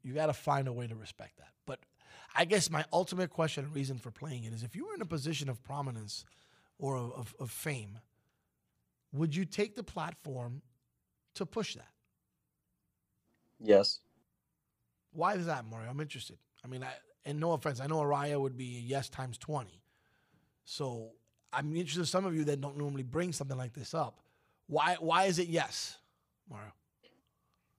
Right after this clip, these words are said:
Speaker 2: Because I like other people to be informed about my opinion and why they should believe my opinion. Not necessarily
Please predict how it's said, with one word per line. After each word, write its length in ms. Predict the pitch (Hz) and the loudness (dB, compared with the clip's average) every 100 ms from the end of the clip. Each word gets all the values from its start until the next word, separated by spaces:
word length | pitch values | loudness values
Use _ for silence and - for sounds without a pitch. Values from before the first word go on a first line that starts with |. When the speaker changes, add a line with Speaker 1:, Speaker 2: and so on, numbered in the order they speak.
| _ | _
Speaker 2:
Because 240 | 120 117 127 | 4 8 10
I 80 | 139 | 12
like 360 | 151 151 143 - _ - - | 12 12 10 4 _ 6 10
other 180 | 120 | 10
people 300 | 117 123 - | 10 6 6
to 100 | 107 | 4
be 160 | 107 113 | 6 6
informed 680 | 110 107 - 110 113 113 110 - | 4 2 8 10 10 6 0 4
about 320 | 104 104 104 | 8 12 10
my 240 | 98 101 104 | 10 8 8
opinion 500 | 101 110 107 107 101 | 6 4 6 2 0
and 160 | - 98 | 0 8
why 160 | 98 | 10
they 140 | 104 101 | 10 6
should 320 | - 104 98 | 2 0 0
believe 200 | 101 104 | 0 2
my 140 | 104 | 6
opinion. 380 | 101 95 107 107 | 4 4 4 6
Not 180 | 123 156 | 8 10
necessarily 840 | 165 151 131 - 123 117 110 107 | 8 6 2 6 10 10 10 2